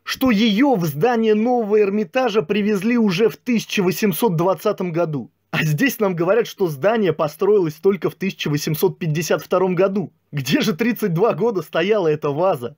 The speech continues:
Ведь переносить её туда-сюда просто не представляет возможности. Вот так вот пишется история, даты подгоняются совершенно безобразным образом. Нам придумывают какие-то сказки, небылицы, и мы в это почему-то должны верить.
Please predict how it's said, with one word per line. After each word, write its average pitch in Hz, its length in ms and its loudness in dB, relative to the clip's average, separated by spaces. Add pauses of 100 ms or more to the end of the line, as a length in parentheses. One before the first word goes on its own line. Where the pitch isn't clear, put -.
(160)
Ведь 185 380 0
переносить 247 720 0
её 240 180 2
туда-сюда 220 760 -2
просто 208 400 -2
не 226 180 0
представляет 208 760 0
возможности. 190 840 -2 (160)
Вот 240 180 0
так 320 220 0
вот 240 180 -2
пишется 214 460 -2
история, 220 500 2
даты 233 320 0
подгоняются 208 1040 -2
совершенно 254 760 0
безобразным 196 720 2
образом. 135 520 -2 (140)
Нам 240 180 2
придумывают 233 560 -2
какие-то 220 440 -2
сказки, - 560 -4
небылицы, 202 1040 0
и 226 100 4
мы 247 260 4
в 247 60 0
это 214 220 0
почему-то 202 540 0
должны 160 420 2
верить. 185 500 -2